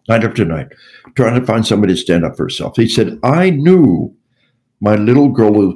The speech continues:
bullied to death. What I didn't understand until now,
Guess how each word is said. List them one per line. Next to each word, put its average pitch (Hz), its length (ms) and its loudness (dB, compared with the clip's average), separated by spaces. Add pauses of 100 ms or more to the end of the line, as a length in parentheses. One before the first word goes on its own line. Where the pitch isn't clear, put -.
(120)
bullied 101 280 0
to 98 80 -6
death. - 260 -10 (760)
What 107 160 2
I 202 120 2
didn't 143 400 0
understand 113 720 0
until 90 360 -2
now, 85 460 -4